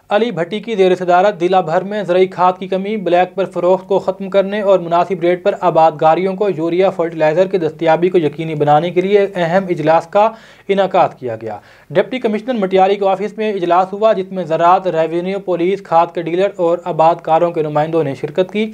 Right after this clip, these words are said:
इजलास से खिताब करते हुए ईडीसी वन ने कहा कि हुकूमत सिंध के आला हुकाम ने खाद की कमी और ब्लैक मार्केटिंग का नोटिस लिया है।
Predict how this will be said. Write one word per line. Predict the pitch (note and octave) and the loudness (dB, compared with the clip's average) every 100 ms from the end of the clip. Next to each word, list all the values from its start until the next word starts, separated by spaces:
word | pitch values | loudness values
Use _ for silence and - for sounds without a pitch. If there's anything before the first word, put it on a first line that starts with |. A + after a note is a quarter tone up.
| - - | -12 -12
इजलास | D3+ D#3 D#3+ | -2 0 0
से | E3+ | -2
खिताब | F3 E3+ E3 | -2 2 2
करते | F3+ F3 F#3 | 0 -2 0
हुए | F3+ F#3 G3+ G3 - - G3 | 0 2 0 -4 -16 -10 -4
ईडीसी | G#3+ F#3+ G#3 G#3 | -2 0 -2 0
वन | F#3 F#3+ | 0 0
ने | G3+ | -2
कहा | G3 G#3+ | 0 0
कि | A3 | 2
हुकूमत | F3+ F3 G3+ G3+ F#3+ | -2 -4 -6 -4 -4
सिंध | G3+ G3 | -4 -4
के | G#3+ | 0
आला | F#3+ F#3+ | 2 4
हुकाम | E3+ F#3 F#3+ G3 | 2 2 2 0
ने | G#3 | -6
खाद | F3+ F3+ F#3+ | 0 0 0
की | F#3 | -4
कमी | G3 G3+ G#3+ | -6 -4 -2
और | G#3 F#3 | 0 0
ब्लैक | E3+ F3+ F3+ | 0 0 0
मार्केटिंग | F3 E3 F#3 G3+ G3 | -2 0 -2 -4 -2
का | G3+ | 0
नोटिस | E3+ F3 F3+ F3 | 0 -2 -2 -2
लिया | F#3 G#3 | 2 4
है। | G#3+ | 4